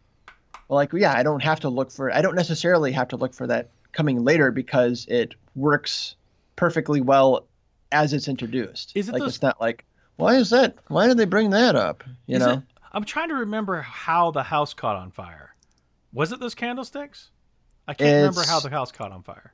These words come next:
Speaker 1: It's just they, um, they have candles set up in the surg-, in the, in the operating room, I think.
Speaker 2: <laughs>
Speaker 1: It does have kind of a religious cult feel to it.
Speaker 2: Yeah.
Speaker 1: Why, why is it? It's just, why are they,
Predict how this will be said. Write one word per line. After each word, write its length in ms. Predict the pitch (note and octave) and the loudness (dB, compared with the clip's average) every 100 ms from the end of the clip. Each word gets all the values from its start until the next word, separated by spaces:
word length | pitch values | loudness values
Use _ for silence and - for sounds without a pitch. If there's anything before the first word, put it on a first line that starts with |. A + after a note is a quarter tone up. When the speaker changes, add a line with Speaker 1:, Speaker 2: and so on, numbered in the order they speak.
| - | -2
Speaker 1:
It's 140 | D#3 | 0
just 220 | F#3 D#3+ | 0 0
they, 560 | F3 D#3+ D#3+ D3+ D3+ C#3+ | 2 4 4 0 0 2
um, 720 | C#3 C3+ C3 C3 B2 B2+ B2+ _ _ _ | 4 4 2 0 -6 -8 -12 _ _ _
they 80 | C#3+ | -8
have 280 | - F3+ E3+ | 0 0 0
candles 340 | F3 D#3 C#3+ | -2 -2 -2
set 160 | - C#3 | 0 0
up 120 | C3 | 0
in 60 | B2+ | -2
the 80 | B2 | -6
surg-, 400 | - D#3+ D3 - | 0 0 0 -4
in 140 | D3+ | -4
the, 200 | B2 - - | -4 -6 -8
in 100 | C#3+ | -2
the 60 | B2 | 0
operating 380 | E3 E3 G2 F2 | 0 -2 -10 -10
room, 180 | A2 G#2 | -14 -14
I 40 | |
think. 200 | - - | -14 -10
Speaker 2:
<laughs> 100 | D#4 - - D#4 _ _ _ | -10 -10 -14 -18 _ _ _
Speaker 1:
It 100 | C#3+ | -6
does 180 | G#3 G#3+ | 0 2
have 120 | D#3 B2 | 0 0
kind 180 | C3 | -2
of 60 | A#2+ | 0
a 100 | A#2 | -2
religious 480 | G#2+ A#2 B2 A2 A2 | -2 -2 -2 -2 -6
cult 320 | - A#2 - _ | 2 0 0 _
feel 300 | - B2+ A2 | -6 -2 -2
to 180 | - A2+ | -2 -2
it. 60 | G#2 | -2
Speaker 2:
Yeah. 120 | F#2+ | -2
Speaker 1:
Why, 280 | C#3 G3 - - | 2 2 0 -2
why 140 | F#3 | 0
is 180 | C#4 E3 | 2 2
it? 80 | A2 A2 | 0 -2
It's 120 | B2+ | -2
just, 380 | D3 - - - _ _ _ _ _ - | -4 -6 -12 -20 _ _ _ _ _ -2
why 200 | G3 A#3+ | 2 4
are 120 | D#3+ | 4
they, 240 | B2+ B2+ | 2 -4